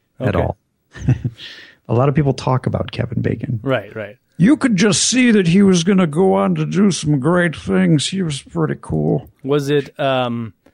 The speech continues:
Speaker 2: uh, the guy who played Marty McFly's father in Back to the Future?
Speaker 1: No, it was one of the, um, the Coreys.
Speaker 2: Oh, Corey Feldman.
Speaker 1: Yeah.
Speaker 2: He, he was in, uh, Friday the thirteenth Part Four.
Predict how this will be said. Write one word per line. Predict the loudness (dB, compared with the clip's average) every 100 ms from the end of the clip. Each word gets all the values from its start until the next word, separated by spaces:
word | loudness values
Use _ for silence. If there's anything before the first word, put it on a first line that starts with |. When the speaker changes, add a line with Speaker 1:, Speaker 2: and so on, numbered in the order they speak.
| _ -18
Speaker 2:
uh, | -14 -12 -10 -12 -12 -14 -16 -18 -18 -12
the | -6
guy | -2 0 0 0 -2
who | -4 -6
played | -6 -6 -4 -4
Marty | -4 -4 -6
McFly's | -8 -10 -10 -6 -6 -6
father | -10 -10 -8 -6 -6
in | -6
Back | -8 -10 -10 -10
to |
the | -14
Future? | -12 -12 -10 -10 -12 _ _ _ _ _
Speaker 1:
No, | 2 4 4 2 2
it | 2
was | 2 4 2 -2
one | 0 4
of | 4 2 0
the, | 0 2 2 2 2
um, | 2 2 2 0 -4 -10 -20 -20 -20 _ _ _
the | -6
Coreys. | -4 0 2 2 -2 -8 -4
Speaker 2:
Oh, | -2
Corey | 0 0 0
Feldman. | 0 -2 -2 -4 -12 -18 _ _ _
Speaker 1:
Yeah. | -2 -2 -4 -8
Speaker 2:
He, | -10 -10
he | -6 -2
was | -2 0
in, | -2 -2
uh, | -6 -8 -8
Friday | -8 -8 -8
the | -10
thirteenth | -12 -12 -12 -14 -14
Part | -16 -18 _
Four. | -6 -6 -8